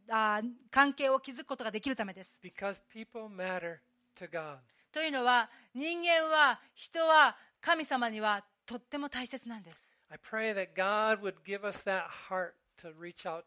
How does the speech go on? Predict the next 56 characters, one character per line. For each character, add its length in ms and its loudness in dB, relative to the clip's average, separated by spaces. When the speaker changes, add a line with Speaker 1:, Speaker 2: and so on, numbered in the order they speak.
Speaker 2:
to 120 -12
others. 300 -12
Speaker 1:
で 100 -10
す 60 -14
か 100 2
ら 80 6
私 280 0
は 100 2
本 160 -2
当 60 -2
に 100 -8
こ 100 2
の 80 0
こ 100 -2
と 120 6
を 40 6
祈 140 0
り 100 -4
ま 120 -2
す 100 -12
ね。 240 -2
私 320 2
た 120 0
ち 120 -8
が、 340 6
あ 60 -6
ー、 120 2
周 300 2
り 40 -4
の 140 2
方 220 2
々 220 0
に 80 -6
リ 180 -2
ー 40 -8
チ 100 2
ア 80 12
ウ 60 6
ト 100 -2
し 60 -8
て 100 -4
手 120 6
を 100 12
差 120 0
し 120 -6
伸 100 0
べ 100 -4
て、 220 2
イ 100 -4
エ 60 0
ス 40 -8
様 180 -4
の 100 -4
福 260 -10
音 200 -4
を 220 4